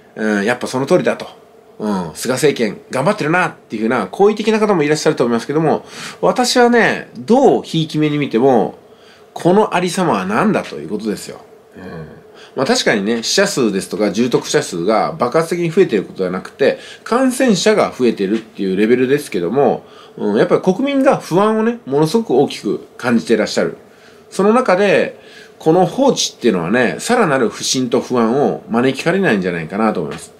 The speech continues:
まあ、あの、隠居してね、家から全く出ない私は、うん、まあ、危険度があんまりないかなと言えばそうなんですけども、だからこそ余計に思うんですけども、こういう状況の中でもね、食料を店頭に並べてくださったりとか、トラックドライバーさんがね、頑張って、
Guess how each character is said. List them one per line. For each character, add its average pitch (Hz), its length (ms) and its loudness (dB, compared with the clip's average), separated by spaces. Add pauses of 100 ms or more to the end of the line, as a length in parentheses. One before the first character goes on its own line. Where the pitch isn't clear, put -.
(260)
ま 175 120 2
あ、 131 80 4
あ 113 40 2
の、 107 220 0
隠 165 160 0
居 202 100 4
し 196 80 -4
て 196 80 0
ね、 196 140 2
家 180 140 2
か 135 120 0
ら 107 80 0
全 107 120 -2
く 160 180 -2
出 202 80 -2
な 170 60 0
い 113 40 0
私 101 320 -2
は、 110 300 2 (380)
う - 40 -8
ん、 107 60 -4 (640)
ま 127 80 0
あ、 - 40 -2
危 - 120 -8
険 202 200 4
度 101 100 2
が 87 260 0 (380)
あ 143 60 -6
ん - 20 2
ま 180 80 4
り 151 60 0
な 196 120 4
い 220 80 2
か 120 100 -2
な 127 160 2
と 90 300 -6
言 147 160 4
え - 20 6
ば 95 240 0
そ 143 140 2
う - 20 8
な 104 100 0
ん 80 40 -8
で 78 40 -12
す - 60 -18
け 82 80 -12
ど 101 80 -6
も、 120 180 2
だ 214 120 2
か 247 80 2
ら 160 80 2
こ - 80 -10
そ 104 80 -4
余 107 120 2
計 131 120 -2
に 143 80 -2
思 170 160 0
う 139 40 2
ん 104 40 0
で 82 60 -4
す - 60 -16
け 92 60 -10
ど 90 80 -4
も、 117 260 0 (300)
こ 190 180 6
う 202 40 6
い 202 160 -2
う - 20 -2
状 190 160 6
況 185 120 2
の 185 80 2
中 160 180 2
で 92 60 4
も 85 100 -4
ね、 135 180 -6 (320)
食 151 300 2
料 151 180 6
を 202 240 4
店 120 240 2
頭 117 140 6
に 113 100 4
並 113 220 2
べ - 0 -
て 117 80 -4
く 117 60 -10
だ 135 100 -2
さ - 80 -14
っ - 20 -20
た 107 80 -4
り 90 80 -4
と 120 100 -6
か、 147 360 2 (320)
ト 135 80 0
ラ 131 80 4
ッ - 20 -6
ク 135 120 -6
ド 139 100 6
ラ 147 80 6
イ 131 40 6
バ 104 100 2
ー - 0 -
さ 87 140 -8
ん 87 60 -10
が 110 80 -4
ね、 160 140 0
頑 107 180 2
張 139 100 4
っ - 100 -8
て、 165 380 0